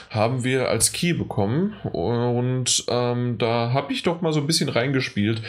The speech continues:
Natürlich, ich als, äh, Social, äh, Player, Multiplayer, Ver-, äh, Verantwortlicher hier bei uns im Team, äh, hab ich nicht den Multiplayer gespielt, sondern den Singleplayer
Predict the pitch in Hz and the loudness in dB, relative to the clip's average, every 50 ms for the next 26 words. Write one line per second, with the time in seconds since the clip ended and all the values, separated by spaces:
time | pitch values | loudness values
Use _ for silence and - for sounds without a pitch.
0 | - - - - - - - - 165 - - 160 156 160 170 170 170 170 - - | -8 -8 -8 -10 -8 -4 -2 -2 -2 0 0 0 0 2 0 0 -2 -2 -4 -2
1 | - 151 156 151 - - - 120 127 127 123 - - - 123 - - - - - | -2 -2 -2 -2 -2 0 0 2 2 2 0 0 2 2 2 0 -2 -8 -12 -18
2 | - - - - - - - - 120 127 123 120 - - 135 135 147 147 - - | -20 -18 -18 -18 -16 -6 -2 0 2 2 2 2 2 2 2 2 0 0 -2 -2
3 | 151 143 143 139 139 135 139 135 135 135 135 131 135 135 131 - - - - - | 0 0 0 0 0 0 0 2 2 2 2 2 0 -2 -4 -8 -12 -10 -4 -2
4 | 117 127 123 123 123 123 123 123 123 120 - - _ _ _ _ _ _ - - | 0 0 2 2 2 2 0 0 -2 -4 -6 -12 _ _ _ _ _ _ -20 -20
5 | - _ - - 120 123 135 135 135 135 131 131 127 123 120 127 131 139 131 - | -20 _ -4 0 2 2 2 2 2 2 2 2 0 0 0 0 0 0 0 -2
6 | - - 120 117 123 127 123 123 120 120 120 120 113 110 110 - 117 117 - - | 0 0 0 0 2 2 2 2 2 2 2 0 -2 -4 -6 -4 -4 -4 -2 -2
7 | - - 90 113 113 113 113 110 - - 98 82 127 127 - - 117 117 117 117 | 0 0 2 2 2 2 0 0 0 0 0 0 0 -2 0 0 0 2 2 0
8 | 120 123 - - 113 110 110 - 120 117 110 107 110 98 76 98 117 113 - 107 | -2 -2 0 0 0 0 0 -2 -2 -2 0 0 0 0 2 2 0 2 2 2
9 | 113 110 - 117 113 113 117 110 113 - - - - - - - - - 113 113 | 0 0 0 0 0 0 0 -2 -4 -10 -10 -10 -10 -10 -10 -8 -2 0 2 2
10 | 110 107 107 107 120 110 113 117 110 - - 110 107 113 110 - - - - - | 2 2 0 0 0 0 0 0 0 0 2 2 2 2 0 -2 -4 -8 -12 -6
11 | - 101 104 107 120 131 - 151 143 - 147 131 131 131 127 127 - - 131 131 | -2 0 0 2 2 0 0 -2 -2 0 0 2 2 0 0 -4 -6 -4 -2 0
12 | 135 131 - - 110 104 98 95 92 92 90 - - 135 147 156 156 156 151 139 | 0 0 0 0 2 2 2 2 0 0 0 2 2 2 2 2 0 0 0 2
13 | 143 147 151 151 151 | 2 2 0 -2 -4